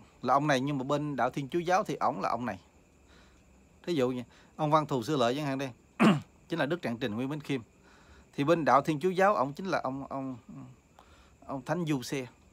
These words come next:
Đức Du Xe. À, chúng ta là ví dụ gì?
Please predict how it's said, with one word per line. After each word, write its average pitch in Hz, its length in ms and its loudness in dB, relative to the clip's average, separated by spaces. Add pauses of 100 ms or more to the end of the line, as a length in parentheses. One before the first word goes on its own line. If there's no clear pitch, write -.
(640)
Đức 160 160 -6
Du 131 160 -2
Xe. 120 260 -10 (1200)
À, 135 160 -10
chúng 196 140 0
ta 151 60 8
là 151 80 4
ví 180 100 -2
dụ 131 180 0
gì? 123 140 -4